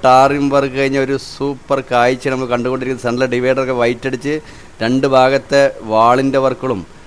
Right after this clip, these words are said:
വീണ്ടും ഉയർത്തി വന്നൊരു സ്ഥലം കേട്ടോ. അതുകൊണ്ടാണ് റോഡ് വർക്ക് ഒരുപാട് വൈകിയത്. ഇവിടെയൊക്കെ താഴ്ചയിൽ നിന്ന് മണ്ണിട്ട് ഉയർത്തി വന്നൊരു സ്ഥലമായതുകൊണ്ട് ഒരു വർക്ക് നല്ലോണം ഉണ്ടായിരുന്നു കെ എൻ ആർ സിയിൽ കം-, കെ എം സി കമ്പനിക്ക്.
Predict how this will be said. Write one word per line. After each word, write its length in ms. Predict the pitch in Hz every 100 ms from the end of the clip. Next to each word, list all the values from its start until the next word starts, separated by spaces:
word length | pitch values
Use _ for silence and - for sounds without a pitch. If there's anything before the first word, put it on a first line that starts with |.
| - -
വീണ്ടും 340 | 156 165 175 156
ഉയർത്തി 420 | 151 165 139 - 185
വന്നൊരു 240 | 165 180 160
സ്ഥലം 200 | 160 160
കേട്ടോ. 120 | 147
അതുകൊണ്ടാണ് 300 | 135 143 160 151
റോഡ് 180 | 151 156
വർക്ക് 200 | 156 147 156
ഒരുപാട് 220 | 151 151 131
വൈകിയത്. 400 | 131 139 151 123
ഇവിടെയൊക്കെ 300 | 113 123 143 - 127
താഴ്ചയിൽ 540 | 123 139 123 143 151
നിന്ന് 140 | 143 147 127
മണ്ണിട്ട് 340 | 127 135 123 143
ഉയർത്തി 220 | 135 139
വന്നൊരു 220 | 123 127 123
സ്ഥലമായതുകൊണ്ട് 600 | 123 120 123 127 123 113
ഒരു 80 | 110 107
വർക്ക് 360 | 113 113 160 160 - - - -
നല്ലോണം 460 | 110 123 135 147 151 139
ഉണ്ടായിരുന്നു 380 | 135 143 139 139
കെ 80 | 131
എൻ 120 | 131 135
ആർ 60 | 135
സിയിൽ 140 | 131 117
കം-, 240 | 113 123 131 123 117
കെ 80 | 113
എം 80 | 127 135
സി 80 | 123
കമ്പനിക്ക്. 420 | 120 131 135 151